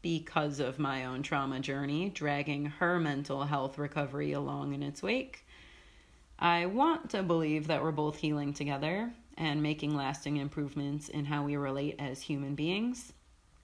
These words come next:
I really want to confidently state that we've turned a new leaf in adult mother-daughter understanding.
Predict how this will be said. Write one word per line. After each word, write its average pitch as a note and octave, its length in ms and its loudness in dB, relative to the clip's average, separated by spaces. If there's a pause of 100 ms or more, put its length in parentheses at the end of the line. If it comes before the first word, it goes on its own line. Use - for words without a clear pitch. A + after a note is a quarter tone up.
(680)
I A3 360 2
really C4+ 440 2
want F#3 680 2
to E3+ 120 2
confidently D3+ 640 0
state C#3+ 380 -2
that C3 120 -2
we've C#3+ 180 0
turned D3+ 300 0
a D3 60 2
new D3 180 2
leaf C#3 440 -4
in C#3+ 240 0
adult D3 580 0
mother-daughter C3+ 1120 0
understanding. C#3 880 -4